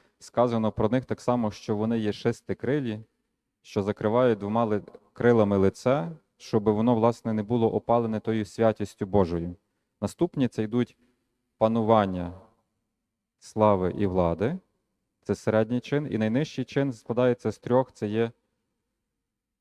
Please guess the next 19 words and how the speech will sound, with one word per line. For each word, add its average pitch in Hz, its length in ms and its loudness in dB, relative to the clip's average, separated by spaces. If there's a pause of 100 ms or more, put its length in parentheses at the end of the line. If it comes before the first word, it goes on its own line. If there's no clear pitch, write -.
(300)
«начала», 110 840 2 (400)
Архангели 110 640 0
і 113 180 -6
ангели. 90 480 -2 (640)
Насправді 123 480 -2
ангелів 120 420 -2
є 117 160 -2
найбільше, 104 680 -4 (480)
і 110 100 -2
між 107 200 -2
ангелами 135 480 -2
якраз 117 320 0
є 117 100 2
наші 123 320 -2
ангели-хоронителі, 113 1040 -2
до 92 80 -4
яких 135 260 -4
так - 160 -10
само, 131 320 -2